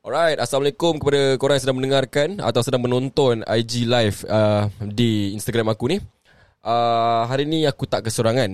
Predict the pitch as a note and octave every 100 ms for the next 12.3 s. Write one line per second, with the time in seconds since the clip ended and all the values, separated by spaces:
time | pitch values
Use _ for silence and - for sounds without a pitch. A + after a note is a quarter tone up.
0 | F#2 G2+ F#2+ G2 F#2 F#2 - _ _ G2+
1 | F#2+ G2+ F#2+ G2 G#2 G2+ G#2+ G#2 G2+ G2
2 | F#2+ F#2+ G2+ A2 _ - _ - - -
3 | - - _ _ _ - A2+ - G#2+ F#2
4 | G2+ G2+ G2 F#2+ F#2+ A2 G#2+ A2 A2+ G#2+
5 | G#2 G2+ G2+ G#2 G2+ G#2+ A#2 A#2+ B2+ C3
6 | C3 A#2+ A#2+ A#2+ B2+ A#2+ A2 G2+ G#2+ G#2
7 | G#2 G2+ G#2 - B2 A#2+ A2+ A#2 A#2 A2+
8 | C3+ C3+ A#2 G2 - A2 G#2+ A2 G#2 G#2
9 | G2 G2+ - F#2 G#2+ G#2+ G2+ G2 G2+ -
10 | B2 - - - F#2+ F2+ F#2 F#2+ G2+ G#2
11 | G#2 G2 A2 E2 - G#2 - G2+ G#2 A2
12 | A#2+ A2 F#2